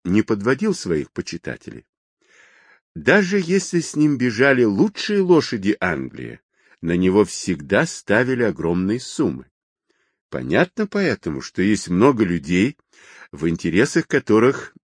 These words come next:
не допустить появления Серебряного у флага в будущий вторник.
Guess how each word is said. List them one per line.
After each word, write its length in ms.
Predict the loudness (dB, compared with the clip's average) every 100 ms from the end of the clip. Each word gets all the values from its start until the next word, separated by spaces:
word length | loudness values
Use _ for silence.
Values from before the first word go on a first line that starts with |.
| _
не 220 | -2 0 2
допустить 680 | 2 0 -4 -4 -4 -4 0
появления 580 | 2 2 2 0 -2
Серебряного 880 | -4 0 2 2 2 -2 0 -2 -6 _ _ -12 -2
у 100 | -2
флага 720 | 0 0 0 0 -4 -8 -10 -14
в 100 | -6
будущий 440 | -4 -2 -4 -8
вторник. 560 | -8 -6 -6 -8 -20